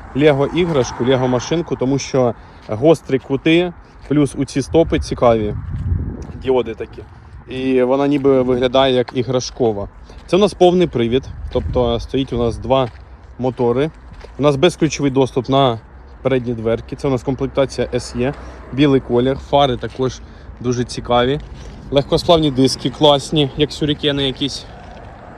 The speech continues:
японські, на Michelin гумі всесезонній. Е, дисочки у нас дев'ятнадцятого розміру.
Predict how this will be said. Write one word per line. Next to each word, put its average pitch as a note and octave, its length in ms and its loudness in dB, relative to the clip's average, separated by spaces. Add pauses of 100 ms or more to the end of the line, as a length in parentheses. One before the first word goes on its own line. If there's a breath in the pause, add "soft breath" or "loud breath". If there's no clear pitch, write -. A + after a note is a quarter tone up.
(140)
японські, C#3 720 -6
на C3+ 120 -2
Michelin D3 380 0
гумі C3 420 2
всесезонній. D3 680 -4 (380 loud breath)
Е, A#2 220 4
дисочки C#3 560 -2
у - 20 0
нас A#2+ 140 -2
дев'ятнадцятого C3+ 800 0
розміру. A#2 480 -4